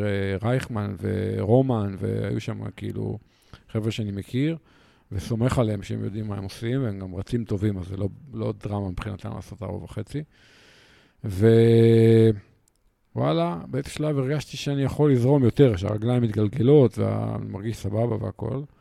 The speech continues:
אז אמרתי, "אני לא נדבק אליהם בכל מחיר, אני מתגלגל, בוא נראה מה יהיה."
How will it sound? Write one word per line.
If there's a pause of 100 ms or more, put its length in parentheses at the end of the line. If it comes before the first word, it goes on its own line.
(460)
אז
אמרתי,
"אני
לא
נדבק
אליהם
בכל
מחיר,
אני
מתגלגל, (280)
בוא
נראה
מה
יהיה."